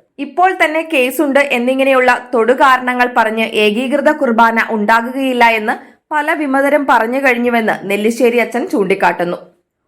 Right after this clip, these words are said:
ഒരു കാര്യം അസന്നിഗ്ധമായി പ്രസ്താവിക്കട്ടെ. ഏകീകൃത കുർബാന നടപ്പാക്കുന്നതിൽ സമവായ സർക്കുലർ ഒരു ഇഞ്ച് പോലും മുന്നോട്ട് പോയിട്ടില്ല. രണ്ടടി പിന്നോട്ട് പോയിട്ടുണ്ട്.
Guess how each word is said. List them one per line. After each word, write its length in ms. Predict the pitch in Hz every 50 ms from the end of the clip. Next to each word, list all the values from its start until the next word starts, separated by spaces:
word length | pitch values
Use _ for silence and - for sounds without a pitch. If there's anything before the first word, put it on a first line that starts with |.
| _ -
ഒരു 180 | - 302 330 349
കാര്യം 480 | 330 359 311 277 269 277 302 311 -
അസന്നിഗ്ധമായി 760 | - 247 254 - 277 262 277 277 269 - 294 277 262 247 262 269 -
പ്രസ്താവിക്കട്ടെ. 800 | 269 302 - - 208 196 196 190 190 202 190 190 180 - - - _ _ _ _ _ _ -
ഏകീകൃത 580 | - 240 233 233 226 262 277 247 294 285 285 302
കുർബാന 500 | 294 294 294 277 262 247 262 262 262 269
നടപ്പാക്കുന്നതിൽ 840 | 262 233 208 208 214 - 254 240 247 247 262 240 240 233 226 240 - - - -
സമവായ 480 | 277 311 214 240 254 254 262 269 285 302
സർക്കുലർ 540 | 302 - - - - - 262 240 247 - -
ഒരു 140 | 226 220 240
ഇഞ്ച് 260 | 240 226 220 233 311
പോലും 380 | 320 320 285 254 233 233 233 233
മുന്നോട്ട് 400 | 226 220 208 202 214 220 214 254
പോയിട്ടില്ല. 540 | 226 226 196 185 180 180 190 185 190 180 - - - _ _ _ -
രണ്ടടി 400 | 277 311 339 370 339 349 349 370
പിന്നോട്ട് 480 | - 311 269 214 220 240 254 254 311
പോയിട്ടുണ്ട്. 580 | - - 196 185 185 185 185 175 175 - -